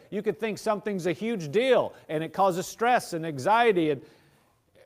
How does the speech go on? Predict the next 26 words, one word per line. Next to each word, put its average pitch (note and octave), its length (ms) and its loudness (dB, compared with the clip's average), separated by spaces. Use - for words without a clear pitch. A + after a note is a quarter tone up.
on, F#3 180 10
on F3 200 2
the F#3 60 6
other G#3 140 6
hand, G3 200 0
you G#3 60 -4
could G3 120 0
look G#3 140 2
at G3 100 0
the G3 60 -4
exact F#3 340 0
same G3 200 -4
situation G3+ 720 -2
and E3+ 140 -8
think F#3+ 260 -8
this E3+ 220 -6
isn't A3+ 240 0
a G3 60 -6
big D#3 280 -6
deal, F#3+ 220 0
and F#3 220 -8
you, A#3 220 -6
you F#3+ 320 -6
experience G3+ 640 -6
ac-, E3+ 200 -10
actually F#3 520 -4